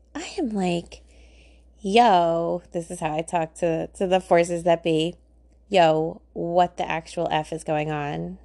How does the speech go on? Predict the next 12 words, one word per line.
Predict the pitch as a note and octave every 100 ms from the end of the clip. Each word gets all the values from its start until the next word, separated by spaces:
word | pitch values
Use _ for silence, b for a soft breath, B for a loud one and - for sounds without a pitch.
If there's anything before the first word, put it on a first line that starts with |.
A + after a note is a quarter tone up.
| _ _
What | E3+ F#3
are |
you | A#3+
guys | B3 G#3+ E3+
doing | D3 D#3+ F3 E3
up | D3+ D#3
there?" | - E3+ G3+ -
<laughs> | - B3+ D4+ - D4 B B B B
Like, | A#3 A3+ A3 G#3+ A3 - _
are | G#3+
you | G#3+ A3 C4+
aware | D4+ F3+ E3+ F3 F#3 G#3+ B3